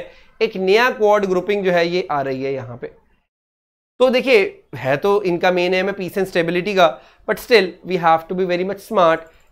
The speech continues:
इन चीज़ों को समझने में। But we are glad that China is not a part of this grouping, नहीं तो इंडिया काफ़ी ज़्यादा एप्रीहेंसिव हो जाता है इस चीज़ को लेकर। आगे बढ़ते हैं। China has been declared malaria free by W H O।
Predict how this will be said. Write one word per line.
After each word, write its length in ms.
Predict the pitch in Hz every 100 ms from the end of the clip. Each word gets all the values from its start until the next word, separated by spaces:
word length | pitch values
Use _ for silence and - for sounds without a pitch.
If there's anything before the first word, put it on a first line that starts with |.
| -
इन 100 | 180
चीज़ों 280 | 180 170 170
को 120 | 175
समझने 420 | 180 156 143 175 175
में। 120 | 160 - _ _ _
But 200 | 170 180
we 100 | 180 202
are 60 | 208
glad 300 | 185 190 196
that 140 | 214
China 280 | 202 180 202 220
is 100 | 190
not 140 | 214
a 40 | 220
part 220 | 180 170
of 80 | 175
this 140 | 180 175
grouping, 260 | 156 196 196
नहीं 120 | 180
तो 120 | 180
इंडिया 260 | 170 170 175
काफ़ी 260 | 165 160 170
ज़्यादा 280 | 156 170 226 - - _ _ _ _ -
एप्रीहेंसिव 560 | 196 208 233 226 233 202
हो 100 | 170
जाता 240 | 165 165
है 20 |
इस 100 | 151
चीज़ 160 | 147 131
को 80 | 151
लेकर। 280 | 123 - - _ _ _ _
आगे 180 | 151 165
बढ़ते 260 | 151 139 -
हैं। 100 | - _ _ _ _ _ _ _ _ _ _ _
China 280 | 196 214 185 160 - _ _ _ _ _ _ -
has 200 | 165 185
been 100 | 226
declared 300 | 208 202 220 202
malaria 340 | 185 202 247 254
free 140 | 196 190
by 60 | 196
W 240 | 147 147 143
H 100 |
O। 60 | 139